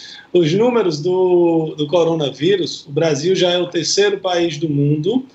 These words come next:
em número de casos. A continuar desse jeito, amanhã nós seremos o segundo. A gente vai ficar atrás apenas dos Estados Unidos.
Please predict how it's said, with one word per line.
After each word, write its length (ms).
em 560
número 300
de 120
casos. 680
A 100
continuar 420
desse 280
jeito, 640
amanhã 840
nós 200
seremos 380
o 60
segundo. 520
A 40
gente 180
vai 180
ficar 480
atrás 440
apenas 760
dos 540
Estados 440
Unidos. 580